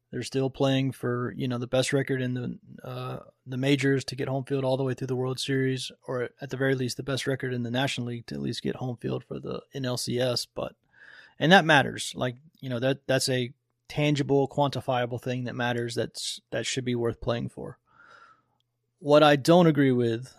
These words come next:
at all, and I've seen way too much of, and, and this goes back years and years and years, is this idea that how the Braves are playing right now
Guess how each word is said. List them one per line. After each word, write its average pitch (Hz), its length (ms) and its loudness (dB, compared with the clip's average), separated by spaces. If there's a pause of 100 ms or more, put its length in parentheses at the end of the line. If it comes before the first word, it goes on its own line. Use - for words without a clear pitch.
(520)
at 131 120 0
all, 117 480 4
and 120 180 -6
I've 113 160 -4
seen 127 420 -4
way 147 440 4
too 135 180 -8
much 120 260 -6
of, 117 260 -12 (260)
and, 117 260 -12 (160)
and 117 340 -10
this 131 200 -2
goes 123 240 -6
back 117 300 -4 (100)
years 123 420 -4
and 113 100 -6
years 120 240 -4
and 110 120 -8
years, 117 420 -2 (460)
is 139 160 -2
this 139 160 2
idea 131 400 2
that 120 180 0
how 139 220 2
the 135 80 0
Braves 131 260 0
are 127 60 -8
playing 123 320 -4
right 123 200 -2
now 120 440 -6